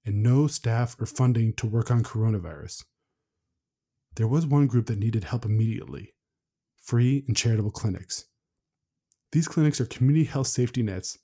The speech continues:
that serve the uninsured, unhoused, and those that cannot afford care.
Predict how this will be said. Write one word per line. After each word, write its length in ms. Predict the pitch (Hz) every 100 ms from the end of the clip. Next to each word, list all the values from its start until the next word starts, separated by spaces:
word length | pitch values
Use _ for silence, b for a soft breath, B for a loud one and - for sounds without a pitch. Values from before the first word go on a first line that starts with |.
| _ -
that 100 | 107
serve 220 | 127 104
the 100 | 120
uninsured, 600 | 117 123 139 - 113 110 - _ _ _ _ 117
unhoused, 640 | 123 92 110 101 101 - _ _ - -
and 120 | 110
those 180 | 127 113
that 140 | 117
cannot 240 | 117 113
afford 320 | 107 - 101 -
care. 340 | 113 - -